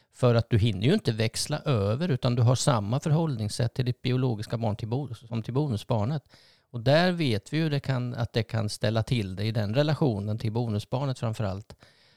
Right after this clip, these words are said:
Eh, och så ska du hantera det här och sen ska du liksom någonstans <laughs> vara, vara medveten om att det här är två olika roller jag har och jag behöver växla,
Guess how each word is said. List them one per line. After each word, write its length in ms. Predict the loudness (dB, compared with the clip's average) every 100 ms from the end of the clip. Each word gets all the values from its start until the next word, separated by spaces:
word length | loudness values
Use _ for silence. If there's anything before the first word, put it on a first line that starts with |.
| _ -2
Eh, 800 | 0 2 2 2 2 2 0
och 140 | -2 -2
så 140 | 0
ska 180 | 2 4
du 80 | 6
hantera 460 | 6 4 4 4
det 80 | 4
här 240 | 4 2 0
och 80 | 0
sen 140 | -2
ska 240 | 0 0
du 100 | 2
liksom 300 | 0 0 0
någonstans 500 | 2 0 0 -2 2
<laughs> 0 |
vara, 140 | 6 4 2 -14 -12 -14 -18
vara 340 | -18 2 6 8
medveten 800 | 10 10 8 8 6 8 6 6
om 360 | 6 6 6 4
att 100 | 4
det 80 |
här 100 | 4
är 40 | 2
två 380 | 2 2 4 4
olika 560 | 2 2 2 4 6 4 -4 -4
roller 420 | 4 6 6 6
jag 140 | 8 8
har 480 | 8 8 6 4
och 80 | 2
jag 80 | 4
behöver 360 | 4 2 2 0
växla, 500 | -4 -6 -8 -6